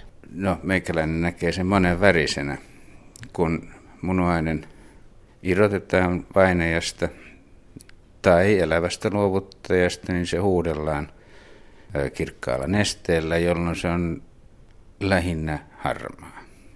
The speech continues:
Ehkä aavistuksen ruskeata ja punaista siinä sävyssä. Ja kun se sitten palautetaan, kun verenkierto siihen palautetaan siirron jälkeen, niin se on heleän kauniin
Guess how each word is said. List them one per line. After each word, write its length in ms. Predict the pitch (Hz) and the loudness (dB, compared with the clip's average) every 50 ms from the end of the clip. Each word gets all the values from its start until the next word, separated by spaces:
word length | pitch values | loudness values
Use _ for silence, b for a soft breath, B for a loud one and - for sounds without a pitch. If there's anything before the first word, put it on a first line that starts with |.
| B B B - - - - - b b b b b b b b b b b b b b - - | B B B -20 -20 -20 -20 -20 b b b b b b b b b b b b b b -18 -18
Ehkä 240 | 82 - - 85 82 | -10 -2 2 4 4
aavistuksen 640 | 82 80 82 - - 82 76 - - - 80 73 - - - - - - - - - - - | 4 4 0 -4 -6 -10 -10 -8 -8 -6 -6 -8 -8 -10 -14 -20 -20 -20 -20 -20 -12 -4 -2
ruskeata 640 | 95 95 - - - - - 92 87 85 - 90 | -2 -2 -2 -6 -8 -2 0 0 2 2 0 -2
ja 60 | 80 | -2
punaista 580 | 76 - 92 90 87 85 85 - - - 87 80 - - - - - - | -2 -2 -2 0 2 0 0 -2 -2 -4 -4 -6 -6 -10 -18 -20 -20 -16
siinä 300 | - - 87 80 76 71 | -8 -6 -4 -4 -4 -4
sävyssä. 600 | - - 101 92 90 87 85 - - - - 85 - B B B B B B B B B B B B B B B B B B B - - - | 0 2 2 2 4 2 0 -2 -4 -4 -6 -6 -6 B B B B B B B B B B B B B B B B B B B -16 -8 -4
Ja 420 | 92 92 92 90 90 87 90 87 82 | -2 2 4 4 6 6 4 4 2
kun 300 | - - - 87 76 76 | -2 -4 -4 -2 -2 -2
se 120 | 76 78 | -4 -6
sitten 440 | 82 82 - - - 87 85 80 76 - - - | -8 -10 -10 -6 -4 -4 -4 -4 -6 -14 -8 0
palautetaan, 840 | - 92 90 85 85 85 - 85 80 - - - 82 78 78 78 - - - - - - - - - - | 2 4 6 6 4 4 2 -2 -6 -4 -2 -2 0 0 0 -4 -6 -10 -20 -20 -20 -20 -18 -18 -16 -12
kun 120 | - 71 | -8 -4
verenkierto 520 | 76 90 92 90 87 - 87 87 87 - 92 | -2 2 2 2 0 0 -2 -2 -2 -2 -6
siihen 300 | - - 87 87 87 82 | -4 -2 -2 -2 -2 -2
palautetaan 720 | - 95 90 90 87 85 82 80 78 - - 85 82 85 | 0 2 4 4 4 4 2 0 -4 -6 -4 -2 -2 -2
siirron 380 | 85 - 87 87 - 82 82 87 | -2 -2 -4 -2 -2 -2 -2 0
jälkeen, 640 | 87 85 80 76 76 - - - 82 80 80 78 | 0 -2 -2 -4 -6 -8 -4 -2 -2 -2 0 -2
niin 260 | 76 78 80 80 - B B B B B B B B B B B B - | -2 -4 -4 -6 -8 B B B B B B B B B B B B -10
se 180 | - 98 85 | -4 -2 -2
on 160 | 76 78 82 82 | -2 -2 -2 -2
heleän 560 | 92 95 87 85 87 82 82 80 78 73 - - 107 | -2 -2 0 0 0 0 0 0 -2 -4 -8 -10 -4
kauniin 520 | - 87 80 80 80 78 78 78 71 - | 0 0 2 2 0 0 -2 -2 -4 -6